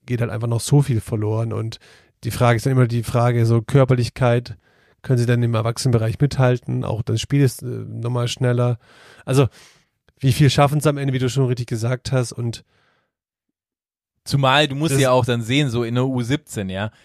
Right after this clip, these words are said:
Speaker 2: Ich meine, da sind ja Leute da, die sind dann halt mit siebzehn, äh, weiß ich nicht, ein Meter neunzig und ein Meter neunzig breit,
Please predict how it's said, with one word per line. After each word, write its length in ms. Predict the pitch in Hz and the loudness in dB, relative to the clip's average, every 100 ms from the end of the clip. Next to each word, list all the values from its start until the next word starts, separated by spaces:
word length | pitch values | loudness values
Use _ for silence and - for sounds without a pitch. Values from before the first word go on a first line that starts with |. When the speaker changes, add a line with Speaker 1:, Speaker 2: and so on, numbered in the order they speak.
| _ | _
Speaker 2:
Ich 120 | 98 | -8
meine, 160 | 123 127 | -4 -4
da 40 | |
sind 120 | 120 | -2
ja 100 | 131 | -2
Leute 320 | 120 123 135 123 | 2 4 4 4
da, 340 | 120 123 127 | 2 2 0
die 160 | 113 113 | -4 -4
sind 220 | 123 117 | -2 0
dann 240 | 113 117 | 0 0
halt 300 | 113 113 101 - | 0 -2 -4 -6
mit 200 | 113 107 | -4 0
siebzehn, 640 | 135 - - 117 120 123 - | -2 -2 -4 -2 -2 -4 -8
äh, 340 | - 107 110 101 | -4 -2 -2 2
weiß 200 | 117 123 | 2 2
ich 60 | |
nicht, 360 | 113 120 - - _ - | -2 -2 -6 -18 _ -8
ein 140 | 117 | -4
Meter 260 | 117 120 120 | 0 2 2
neunzig 680 | 113 123 143 - 131 - - | 2 2 2 0 -4 -4 -10
und 240 | - 117 117 | -4 -2 0
ein 80 | 113 | 0
Meter 180 | 113 | 0
neunzig 440 | 113 113 113 101 - | 2 0 -2 -6 -4
breit, 400 | 113 120 139 | 0 2 2